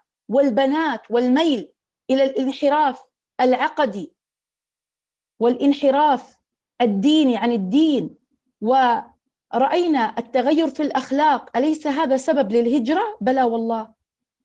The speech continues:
حتى لو كنت في بلد عربي ومن حولك،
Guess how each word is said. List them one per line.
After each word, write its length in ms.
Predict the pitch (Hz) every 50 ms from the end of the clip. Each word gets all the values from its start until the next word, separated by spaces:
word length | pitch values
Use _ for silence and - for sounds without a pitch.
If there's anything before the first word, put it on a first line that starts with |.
| _ _ _
حتى 440 | - - - 381 381 - - 339 320
لو 100 | 311 311
كنت 300 | 294 302 - 330 320 320
في 300 | - 311 311 - 302 294
بلد 300 | 254 311 320 302 269 196
عربي 480 | 220 247 285 277 240 190 180 190 185 _ _ _ _ _ _ -
ومن 300 | 226 247 254 262 262 254
حولك، 640 | - - 349 339 254 233 214 214 226 - - _